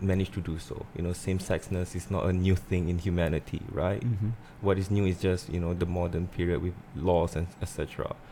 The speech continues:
Speaker 1: But now, we haven't had a space to ask or to question the how, which is where Kwasa is trying to come in. Because every time you come into that picture, then it's all going back to the Quran and the,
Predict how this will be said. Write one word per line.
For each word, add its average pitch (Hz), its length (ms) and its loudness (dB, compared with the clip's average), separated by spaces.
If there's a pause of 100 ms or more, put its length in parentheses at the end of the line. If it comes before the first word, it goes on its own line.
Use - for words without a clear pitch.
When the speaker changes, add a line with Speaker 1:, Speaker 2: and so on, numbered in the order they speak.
(520)
Speaker 1:
But 87 260 2
now, 104 460 4 (520)
we 98 140 2
haven't 104 260 4
had - 300 0
a 92 80 4
space - 540 -2 (140)
to 95 180 -2
ask 92 460 0 (100)
or 90 140 4
to - 120 -6
question 90 600 -4 (560)
the 92 140 4
how, 90 540 0 (840)
which 98 180 0
is 95 120 -2
where 90 260 4 (160)
Kwasa 92 280 0
is 90 100 -2
trying 87 220 -2
to - 80 -4
come - 320 -4
in. - 260 -8 (240)
Because 101 180 2
every 104 220 6
time 110 220 4
you 95 120 0
come 98 280 2
into 98 200 0
that 87 180 -2
picture, 101 260 -2
then 90 140 0
it's 87 120 -2
all 95 160 0
going 92 200 2
back 87 220 -4
to 90 60 -6
the 85 100 -4
Quran 90 480 -2
and 92 140 -4
the, 90 160 -2